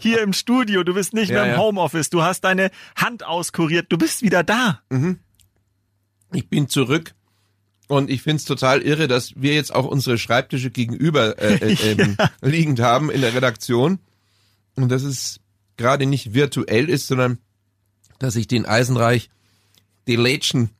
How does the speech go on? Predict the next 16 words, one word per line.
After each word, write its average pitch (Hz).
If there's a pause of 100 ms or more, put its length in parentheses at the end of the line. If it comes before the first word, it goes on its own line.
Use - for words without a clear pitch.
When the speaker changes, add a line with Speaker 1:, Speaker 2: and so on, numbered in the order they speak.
(140)
Speaker 2:
sozusagen 117
direkt 131
jetzt 113
live 104
vor 117
mir 113
sehe. 113 (100)
Speaker 1:
Die 135
Eude 131
Brezen. 135
Speaker 2:
Die 110
Eude 123
Brezen. 131 (600)
Und, 120
ähm, 120 (260)
ja, 123